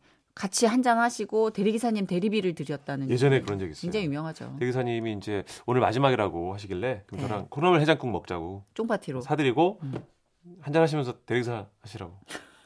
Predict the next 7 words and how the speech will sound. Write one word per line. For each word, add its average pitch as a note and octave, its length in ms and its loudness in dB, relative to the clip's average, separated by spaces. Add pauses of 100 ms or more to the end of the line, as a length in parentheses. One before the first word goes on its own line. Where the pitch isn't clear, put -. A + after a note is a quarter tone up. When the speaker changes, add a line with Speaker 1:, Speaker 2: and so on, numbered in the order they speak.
Speaker 2:
예, E2+ 160 -16
돈. F#2+ 140 -6
Speaker 1:
대리기사님의 G3+ 540 2
대리를 F#3 380 4 (360)
또 D#4+ 100 2
불러주시고. A3 540 4
<laughs> - 560 0